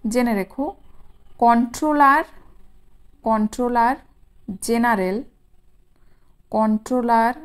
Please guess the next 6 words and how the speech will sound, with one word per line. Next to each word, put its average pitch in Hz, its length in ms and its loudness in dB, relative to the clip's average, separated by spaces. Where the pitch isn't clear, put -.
জেনারেল 202 540 -4
of 214 140 2
অ্যাকাউন্টস 214 680 -2
এর 226 240 -2
ফুল 208 200 -2
ফর্ম 180 200 -6